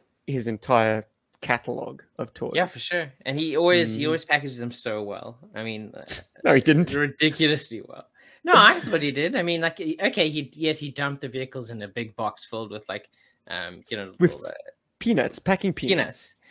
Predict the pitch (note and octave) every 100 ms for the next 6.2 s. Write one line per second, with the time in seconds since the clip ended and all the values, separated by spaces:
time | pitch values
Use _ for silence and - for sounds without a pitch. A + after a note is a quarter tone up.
0 | - _ - E3+ F3 E3+ C#3 D3 G#3 -
1 | D3+ A#2 C3+ C3 D#3 C3 - - - C#3
2 | B2+ A2 - D#3+ D#3+ - C#3 C3 - -
3 | - C#3 B2 A#2+ A#2+ B2 A#2+ C3+ B2+ B2+
4 | - A2+ - - - - - - _ B2
5 | A#2 D#4 D#4 E4 - - D#4+ E4 A#3 D3
6 | B2+